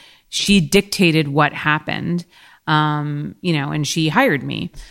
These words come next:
So it was definitely, uh, a scene that was curated and created by, by the woman.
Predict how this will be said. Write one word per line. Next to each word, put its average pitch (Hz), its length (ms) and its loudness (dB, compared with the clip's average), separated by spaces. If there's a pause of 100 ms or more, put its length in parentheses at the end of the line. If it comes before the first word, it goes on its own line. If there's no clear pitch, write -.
(140)
So 165 920 0
it - 80 -2
was 165 220 4
definitely, 156 1080 0
uh, 143 360 -2
a 147 80 -12
scene 147 520 0
that 139 200 -6
was 139 640 -4 (120)
curated 156 680 -4 (220)
and 131 280 -10
created 156 540 -6
by, 135 480 -2 (300)
by 139 120 0
the 135 80 -4
woman. 170 420 -2